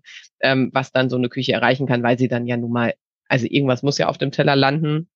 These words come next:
Und das wäre dann vorrangig aber schon vegeta-, äh, vegetarisch-vegan. Und dann, ähm, ja, dann ist die Frage, bringt da eine Kompensation überhaupt was oder nicht, weil wir ja irgendwie in diesem Feld,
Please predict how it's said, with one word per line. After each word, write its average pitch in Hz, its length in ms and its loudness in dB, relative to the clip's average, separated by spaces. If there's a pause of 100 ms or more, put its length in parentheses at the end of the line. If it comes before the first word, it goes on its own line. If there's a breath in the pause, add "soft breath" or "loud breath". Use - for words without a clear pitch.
(160)
Und 131 160 2
das 117 160 0
wäre 131 200 4
dann 131 200 0
vorrangig 131 500 -2
aber 123 140 -4
schon 131 220 -4
vegeta-, 131 480 2
äh, 127 200 -4
vegetarisch-vegan. 131 880 2 (880)
Und 143 220 0
dann, 135 300 0 (600 loud breath)
ähm, 131 640 2 (480)
ja, 147 280 4
dann 131 140 2
ist - 140 -2
die 143 80 -2
Frage, 143 400 2
bringt 143 340 -2
da 151 60 6
eine 139 120 0
Kompensation 139 680 0
überhaupt 131 360 -2
was 131 160 -2
oder 127 140 -2
nicht, 139 220 -2
weil 127 180 4
wir 127 80 2
ja 127 200 2 (320)
irgendwie 131 300 -4
in 117 60 -6
diesem 127 360 -6 (580)
Feld, 147 500 2